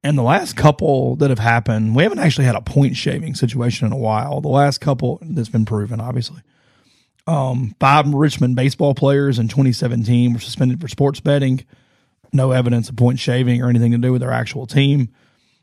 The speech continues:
In two thousand fourteen, utep dis-, dismissed three men's basketball players for gambling on athletic events, but did not appear to be their own games. <clears throat> The one that I didn't remember at all, I asked Neil even how to pronounce his name 'cause I don't know.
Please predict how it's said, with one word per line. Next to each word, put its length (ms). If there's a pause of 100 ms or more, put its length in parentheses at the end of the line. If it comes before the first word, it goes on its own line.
(120)
In 120
two 100
thousand 360
fourteen, 540
utep 440
dis-, 200
dismissed 520
three 220
men's 240
basketball 480
players 400
for 100
gambling 420
on 80
athletic 360
events, 500 (540)
but 240
did 140
not 180
appear 240
to 60
be 180
their 180
own 200
games. 440 (360)
<clears throat> 400 (640)
The 100
one 220
that 100
I 140
didn't 180
remember 560 (460)
at 100
all, 300
I 160
asked 200
Neil 240
even 160
how 120
to 60
pronounce 300
his 140
name 320
'cause 140
I 80
don't 160
know. 360